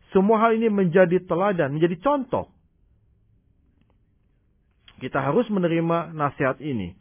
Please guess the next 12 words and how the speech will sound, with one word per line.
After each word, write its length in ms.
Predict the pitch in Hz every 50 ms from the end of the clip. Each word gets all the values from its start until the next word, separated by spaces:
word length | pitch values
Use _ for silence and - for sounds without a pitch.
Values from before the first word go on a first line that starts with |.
| _ _ _ _ _ _ _ - _ _ _ _ _ _ _ _ _ _ -
A. 240 | 160 147 120 - - _ _ _ _ _ _ _ -
Tempat-tempat 480 | 185 185 185 190 196 208 185 196 196 -
tinggi 160 | 294 247 247
adalah 320 | 277 240 190 190 180 185
tempat 400 | 180 202 190 180 - 240 233 233
di 80 | - 196
mana 240 | 175 180 185 185 175
orang 160 | 180 175 170
kafir 320 | 165 175 170 - 226 208
menyembah 400 | 190 180 165 165 160 160 170 165
berhala-berhala 640 | 160 160 151 147 151 156 156 143 127 135 139 135 131
mereka. 320 | 143 147 - - 117 95